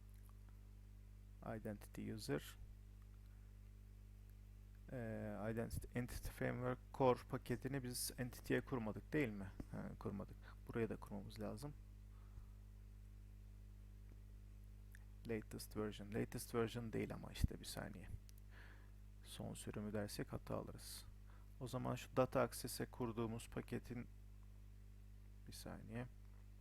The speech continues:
Sürümünü yedi sıfır on altı diye hatırlıyorum ama bir saniye pakete bakalım. Ee, yedi sıfır on altı. Evet, buraya da kurmamız gerekiyor. Şöyle add manage nuget packages dedim.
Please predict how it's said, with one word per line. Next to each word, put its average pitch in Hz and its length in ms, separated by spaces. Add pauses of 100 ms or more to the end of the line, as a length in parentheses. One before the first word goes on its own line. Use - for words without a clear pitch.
(400)
Sürümünü 104 420
yedi 117 240
sıfır 127 260
on 117 120
altı 107 300
diye 95 100
hatırlıyorum 101 400
ama 101 240
bir 107 40
saniye 95 380
pakete 101 460
bakalım. 110 380 (2000)
Ee, 123 40
yedi 117 360
sıfır - 200
on 101 120
altı. - 260
Evet, 98 140 (120)
buraya 110 180
da 104 60
kurmamız 101 420
gerekiyor. - 520
Şöyle 104 340 (640)
add 120 260 (760)
manage 117 320
nuget 110 300
packages 110 400
dedim. 113 260